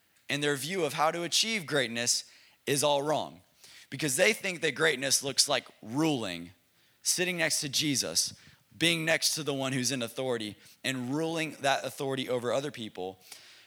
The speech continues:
But Jesus says, "Hey, hey, greatness is different than that." He's actually giving us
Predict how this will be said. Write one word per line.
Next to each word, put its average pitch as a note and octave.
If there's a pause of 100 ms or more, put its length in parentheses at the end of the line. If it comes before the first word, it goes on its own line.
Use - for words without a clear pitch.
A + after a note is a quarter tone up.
But C3
Jesus C#3
says, B2 (140)
"Hey, D3
hey, B2+
greatness C#3+ (260)
is B2+
different C3
than G2+
that." F2 (300)
He's B2+
actually C#3+
giving A#2+
us A#2